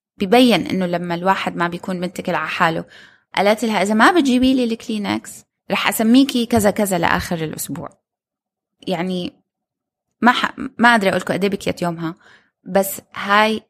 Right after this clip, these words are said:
دلائل صغيرة. بتعرف أنا اشتغلت بالمدرسة شوي، دايما ببين الطفل القادر اللي عنده قدرة يدير باله على حاله من الطفل المدلع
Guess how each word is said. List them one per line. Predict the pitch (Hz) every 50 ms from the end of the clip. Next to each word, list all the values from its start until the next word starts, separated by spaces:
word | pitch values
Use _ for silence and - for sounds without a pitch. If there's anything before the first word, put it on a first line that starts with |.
| _ -
دلائل | 180 180 180 185 185 190 - - 185 185 175 170
صغيرة. | 170 175 185 185 180 180 170 175 - - - - -
بتعرف | - 247 254 269 277 294 285 - - -
أنا | 220 220
اشتغلت | 214 - - 196 202 208 -
بالمدرسة | 190 185 185 185 185 180 180 175 - 160
شوي، | - - 175 170 165 170 - _ _ _ _ _ _ _ _ _ _ _ _ _ _ _ _
دايما | - 180 175 214 247 254 269 262 254 247
ببين | 233 214 214 196 208 202 185 180 170 160
الطفل | - - _ - 226 - - 170 156 160 - _ _ _ _ -
القادر | - 139 - - - - 202 202 202 190 214 254 294 - - _ _ _ _ _
اللي | - 160
عنده | 165 202 214 208
قدرة | - - 220 196 185
يدير | 175 170 165 185 208 185
باله | 175 185 180 175 165
على | 156 143
حاله | - - 180 180 180 185 196 214 - _ - - _ _
من | - 190 190
الطفل | 190 190 - - 254 - - 190 175 175
المدلع | 175 180 175 202 208 208 214 220 226